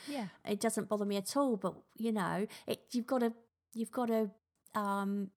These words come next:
Speaker 1: Get
Speaker 2: say
Speaker 1: over that
Speaker 2: yes.
Speaker 1: bit,
Speaker 2: You've gotta
Speaker 1: haven't
Speaker 2: get
Speaker 1: you?
Speaker 2: over that hurdle of saying yes first, you know, and saying, "Yes, I'll do it." <laughs>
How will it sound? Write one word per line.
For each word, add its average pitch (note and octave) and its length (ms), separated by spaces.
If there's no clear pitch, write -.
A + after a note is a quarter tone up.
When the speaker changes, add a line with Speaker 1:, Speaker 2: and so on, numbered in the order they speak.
Speaker 1:
Get A3 120
Speaker 2:
say G3+ 60
Speaker 1:
over A3 120
that B3 60
Speaker 2:
yes. A#3 200
Speaker 1:
bit, - 80
Speaker 2:
You've C4+ 100
gotta C#4+ 180
Speaker 1:
haven't B3+ 140
Speaker 2:
get A#3 40
Speaker 1:
you? A3+ 60
Speaker 2:
over A3 120
that G#3+ 180
hurdle G3 420
of F3+ 120
saying G#3+ 420
yes - 680
first, D#3 480
you E3+ 60
know, E3 160
and E3 100
saying, F#3+ 180
"Yes, - 220
I'll F3+ 100
do E3 60
it." - 140
<laughs> B3 160